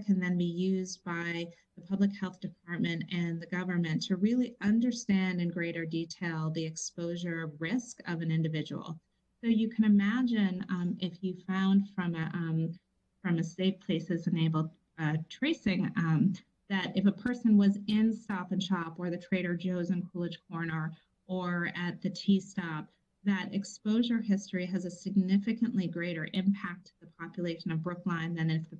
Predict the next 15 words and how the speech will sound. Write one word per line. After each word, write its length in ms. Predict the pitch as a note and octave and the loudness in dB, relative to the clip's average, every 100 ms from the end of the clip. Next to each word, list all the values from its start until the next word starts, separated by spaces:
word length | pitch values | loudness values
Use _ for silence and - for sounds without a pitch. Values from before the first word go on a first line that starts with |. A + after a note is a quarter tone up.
| _ | _
person 480 | F3 F3 E3+ D#3 D#3+ - _ E3+ | -10 -6 -4 -2 -4 -8 _ -4
in 80 | |
the 80 | E3 | -4
two 240 | E3 - F3+ | -4 0 0
weeks 260 | F3 - | 0 -6
prior 440 | _ F3 E3 D#3+ D#3+ | _ -6 -4 -2 -4
to 180 | - | -6
being 260 | - D#3+ D#3+ | -4 0 0
diagnosed 680 | D#3+ D#3+ D#3+ D#3+ D3+ D#3 - | 0 -2 -2 -2 -2 -4 -8
was 200 | - D#3+ | -6 -6
sheltering 420 | D#3+ D#3+ D#3 D#3+ D#3 | -4 -6 -6 -2 -2
in 120 | D#3 | -2
place 320 | D#3 C#3+ - | -4 -4 -2
at 80 | D#3 | -4
home. 420 | - C3 B2 - | -2 -4 -2 -4